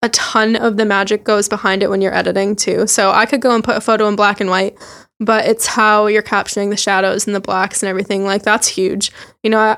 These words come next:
I could show, like, a before and after and it'd be completely different. So that in itself too sets you apart as well. You could have the person with the same exact personality. It's how do you edit and how do you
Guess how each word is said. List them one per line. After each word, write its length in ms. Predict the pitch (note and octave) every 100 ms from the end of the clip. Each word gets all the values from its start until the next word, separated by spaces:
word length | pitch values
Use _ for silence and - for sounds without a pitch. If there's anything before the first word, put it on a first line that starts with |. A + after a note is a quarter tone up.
| -
I 100 | A3
could 140 | A3+
show, 220 | - A3+
like, 200 | A3 G#3+
a 40 | G#3+
before 320 | A3 A3+ G#3+
and 80 | G3+
after 320 | F#3+ - G#3+
and 60 | G#3
it'd 80 | G#3+
be 80 |
completely 400 | G#3 G3+ G3+ G#3
different. 380 | G#3 G3+ G#3+ G#3+
So 180 | - G3+ F#3+ -
that 240 | G#3 F#3
in 60 | G3+
itself 360 | G3+ - G#3+
too 140 | - G#3+
sets 280 | - G#3+ -
you 60 |
apart 240 | A3 - -
as 140 | A#2+
well. 260 | A#2 A2+ - _ _
You 100 | -
could 120 | A#3 B3
have 180 | A#3+ A3
the 60 |
person 520 | G#3+ A3+ G#3+ G#3+ G3+ G#3+ _ _
with 120 | A#3
the 60 | A3
same 280 | - A#3+ A#3
exact 300 | A3+ A3 -
personality. 580 | A3+ G#3+ G#3+ G3+ G3+ G3+
It's 160 | F#3
how 180 | - G#3+
do 80 | G#3+
you 80 | G3+
edit 220 | G3+ -
and 100 | G3
how 160 | G3+
do 60 | F#3+
you 360 | G3 F#3+ G3+